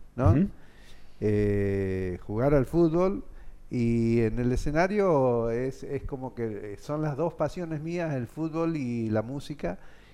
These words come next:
Speaker 1: y los asocio mucho, eh, bueno, entrar a jugar un partido, entrar a jugar un, entrar al escenario y ver cómo está el, el ambiente, ver cómo va el partido, ver, eh, apretar un poquito, aquí lo vamos a aflojar, aquí lo vamos a meter con todo, qué sé yo,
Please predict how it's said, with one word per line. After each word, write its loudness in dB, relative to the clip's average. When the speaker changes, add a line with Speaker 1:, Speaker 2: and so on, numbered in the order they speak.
Speaker 1:
y -4
los 0
asocio -2
mucho, 0
eh, -2
bueno, 0
entrar 2
a 4
jugar 4
un 0
partido, 2
entrar 2
a 2
jugar 2
un, -4
entrar 4
al 8
escenario 2
y 4
ver 4
cómo -2
está 0
el, 4
el -2
ambiente, 2
ver 4
cómo -2
va 4
el 2
partido, 2
ver, 6
eh, 0
apretar 4
un 0
poquito, 2
aquí 0
lo 6
vamos 0
a 2
aflojar, 4
aquí 2
lo 4
vamos 0
a -4
meter -4
con -4
todo, 6
qué -4
sé -2
yo, 2